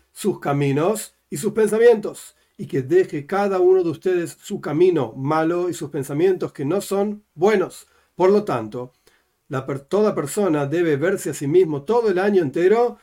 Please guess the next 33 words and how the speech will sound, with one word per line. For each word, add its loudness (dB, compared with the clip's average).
como -4
si -8
fuese -2
medio 2
meritorio 0
y 0
medio 4
culpable. -2
Y -12
todo 2
el 0
mundo 0
entero 2
de -2
la 0
misma 4
manera, 0
medio 2
meritorio -2
y -4
medio 0
culpable. -2
Si -2
la -4
persona -4
hizo -6
un -6
pecado, -2
entonces -4
inclinó -2
a -12
sí -6
mismo -2